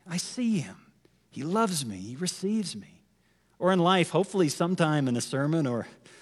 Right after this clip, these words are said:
on a Sunday morning, maybe you've had that encounter. Or in life, you hear the voice of the Spirit reminding you of who he is. I think one of the reasons we fail to experience that joy is just we're not willing to draw near,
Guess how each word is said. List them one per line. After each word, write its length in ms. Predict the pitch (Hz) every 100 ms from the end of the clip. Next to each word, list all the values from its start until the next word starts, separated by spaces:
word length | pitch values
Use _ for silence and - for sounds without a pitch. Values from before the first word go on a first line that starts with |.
| - -
on 80 | 151
a 60 | 147
Sunday 300 | - 165 160
morning, 360 | 139 151 151
maybe 220 | 143 139
you've 140 | 147 127
had 220 | 135 135
that 140 | 139
encounter. 400 | 135 117 135 143
Or 200 | 131 156
in 100 | 185
life, 420 | 180 160 180 185 165
you 80 |
hear 300 | 156 165 175
the 140 | 160 160
voice 360 | 135 165 170
of 60 | 165
the 80 | 151
Spirit 580 | - - 196 101 - - - -
reminding 580 | 151 151 143 165 180 175
you 140 | 160 160
of 80 |
who 160 | - 156
he 140 | 143
is. 300 | 73 - - - _ _ _ _ _ _ _ _ _ _ _ _
I 80 | -
think 160 | 185 185
one 100 | 180
of 40 |
the 80 | 151
reasons 420 | 170 165 165 131
we 160 | 143 147
fail 360 | - 160 165
to 140 | 165 147
experience 400 | - 165 160 147
that 100 | 127
joy 300 | 135 165 139
is 120 | 113
just 300 | 143 - -
we're 100 | 139
not 180 | 143 127
willing 280 | 143 147
to 100 | 135
draw 300 | 113 120 127
near, 480 | 127 123 135 185 202